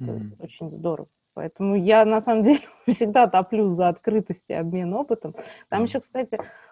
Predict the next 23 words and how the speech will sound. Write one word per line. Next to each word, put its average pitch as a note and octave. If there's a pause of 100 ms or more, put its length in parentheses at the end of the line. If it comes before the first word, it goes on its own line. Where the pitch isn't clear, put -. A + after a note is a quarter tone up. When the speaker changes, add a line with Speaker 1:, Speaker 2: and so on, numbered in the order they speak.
(180)
Speaker 2:
у G#3
вас G#3+
был G#3
вопрос C4+
такой, G3+
м, F3
про G#3
алкоголь. B3 (120)
<laughs> - (220)
Speaker 1:
Мгм. G#3+ (260)
Speaker 2:
Я A3
просто A#3+
хочу -
об B3
этом G#3+
сказать, G#3+ (640)
Speaker 1:
Мгм. G#2+ (140)
Speaker 2:
потому G3
что G#3 (540)
мои F#3
отношения B3
с G#3+
алкоголем G3+